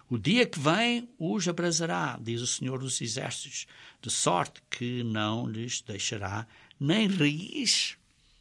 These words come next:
nem ramo. Vão ser queimados completamente. Nem raiz, nem ramo. Veja um bocadinho mais adiante no versículo três.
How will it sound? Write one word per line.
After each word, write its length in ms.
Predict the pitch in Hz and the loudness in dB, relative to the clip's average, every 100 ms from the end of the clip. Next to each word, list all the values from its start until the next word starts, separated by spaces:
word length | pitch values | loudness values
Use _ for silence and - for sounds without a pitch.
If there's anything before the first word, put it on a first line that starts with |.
| _ _ _ _ _ - | _ _ _ _ _ -6
nem 240 | 139 165 | -2 -2
ramo. 540 | 143 117 98 87 - - _ _ _ _ _ _ _ _ _ _ _ _ - - - - - | -2 -2 -2 -4 -12 -20 _ _ _ _ _ _ _ _ _ _ _ _ -20 -20 -20 -12 -4
Vão 120 | 135 | 0
ser 180 | - 131 | 2 0
queimados 800 | - 113 123 113 98 - - - | -2 -2 -2 -4 -6 -10 -14 -10
completamente. 960 | - 98 107 123 - 120 - - - - _ - - - _ - | -8 -6 -4 -6 -6 -10 -12 -18 -20 -20 _ -20 -20 -20 _ -4
Nem 200 | 120 120 | 0 0
raiz, 760 | 107 101 107 196 190 190 - - _ _ _ - | -2 -4 -2 0 -2 -2 -6 -10 _ _ _ -8
nem 220 | 123 127 | -4 -2
ramo. 600 | 104 101 76 80 95 - _ _ - - - _ _ _ _ _ _ _ _ _ _ _ _ _ _ _ _ _ - - _ _ _ _ _ - | -4 -8 -14 -16 -20 -20 _ _ -12 -12 -14 _ _ _ _ _ _ _ _ _ _ _ _ _ _ _ _ _ -20 -20 _ _ _ _ _ -6
Veja 220 | 92 135 | -4 -2
um 40 | |
bocadinho 260 | 104 107 107 | -4 -4 -2
mais 180 | 117 117 | -2 -2
adiante 320 | 113 127 131 | -2 -4 -4
no 80 | 120 | -4
versículo 380 | 127 - 131 127 | -2 -2 -2 -4
três. 320 | 160 123 | -4 -2